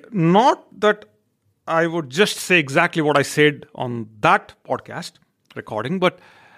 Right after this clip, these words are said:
I wanted to see that whatever I say here as a part of your question, I did not want to contradict myself.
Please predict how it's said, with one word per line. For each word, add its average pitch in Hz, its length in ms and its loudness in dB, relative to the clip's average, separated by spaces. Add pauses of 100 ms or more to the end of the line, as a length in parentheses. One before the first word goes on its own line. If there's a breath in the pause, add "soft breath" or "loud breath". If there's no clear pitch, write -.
(140 soft breath)
I - 80 0
wanted 226 360 0
to 214 40 -4
see 196 460 -2
that 165 180 -4
whatever 196 320 0
I 170 80 2
say 185 360 2
here 147 560 -2 (580)
as 127 160 -4
a 139 60 2
part 156 340 2
of 139 160 -4
your 185 160 4
question, 135 640 -8 (1120 soft breath)
I 147 80 0
did 156 100 -2
not 196 180 2
want 175 300 0
to 151 180 0
contradict 147 560 -4
myself. - 460 -6